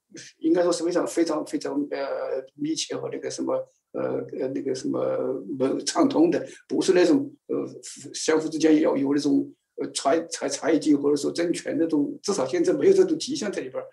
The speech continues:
这，这，这是从这，从这个角度来看，不可能有这种现象。再一个，再一个就是那个什么，呃，和，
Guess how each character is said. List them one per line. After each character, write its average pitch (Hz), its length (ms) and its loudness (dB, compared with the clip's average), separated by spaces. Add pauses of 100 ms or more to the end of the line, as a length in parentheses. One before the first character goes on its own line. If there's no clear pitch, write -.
(260)
这， 156 300 0
这， 190 200 4
这 - 180 2
是 175 240 2
从 135 220 -6
这， - 140 -10
从 160 160 2
这 240 80 2
个 240 80 2
角 131 140 -4
度 143 60 -4
来 143 80 -2
看， 131 220 -2
不 214 120 -2
可 - 160 -12
能 147 80 -4
有 175 80 0
这 160 60 -4
种 156 100 -2
现 170 200 -2
象。 143 140 -2 (400)
再 208 140 2
一 190 60 8
个， - 280 4 (160)
再 190 160 2
一 190 80 4
个 180 80 6
就 180 80 8
是 175 180 4
那 160 120 4
个 151 120 4
什 143 140 -2
么， 131 120 -2
呃， 139 680 -4 (920)
和， - 120 -4